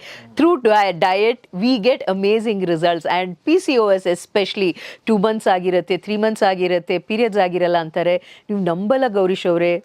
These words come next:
ಊಟ ಸರಿಗ್ ಮಾಡ್ತಾ once they start with little bit of physical activity, ನೀವ್ ಎಲ್ಲಿದ್ದೀರಾ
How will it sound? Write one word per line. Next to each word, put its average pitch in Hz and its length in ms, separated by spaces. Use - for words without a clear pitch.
ಊಟ 277 280
ಸರಿಗ್ 202 360
ಮಾಡ್ತಾ 175 400
once 240 440
they 214 200
start 226 440
with 185 120
little 330 460
bit 208 180
of 220 200
physical 180 260
activity, 208 340
ನೀವ್ 240 300
ಎಲ್ಲಿದ್ದೀರಾ 233 720